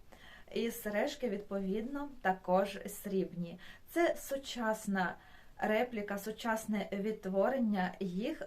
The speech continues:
виготовляють золотарі. Зокрема, я замовляла у золотаря з Черкащини.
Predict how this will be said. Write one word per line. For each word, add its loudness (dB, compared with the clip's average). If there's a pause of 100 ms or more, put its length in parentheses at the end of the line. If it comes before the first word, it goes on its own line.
виготовляють 2 (380)
золотарі. 2
Зокрема, 0
я 2
замовляла 2
у 2
золотаря 2
з -8
Черкащини. -2